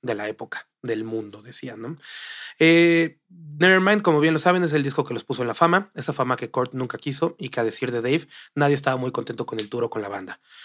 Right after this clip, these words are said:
Tuvieron un pequeño break, eh, entre dos partes de un, de la gira. Dave decide irse a casa a descansar un poco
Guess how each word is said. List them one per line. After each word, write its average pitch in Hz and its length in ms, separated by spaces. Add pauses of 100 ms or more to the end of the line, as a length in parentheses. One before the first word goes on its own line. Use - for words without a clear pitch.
(160)
Tuvieron 160 300
un 160 60
pequeño 151 280
break, 180 360
eh, 127 360
entre 120 260
dos 123 140
partes 120 300
de 113 60
un, 123 180
de 113 140
la 117 80
gira. 170 400
Dave 127 320
decide 120 320
irse 120 200
a - 40
casa - 200
a - 20
descansar 113 380
un 117 80
poco 190 360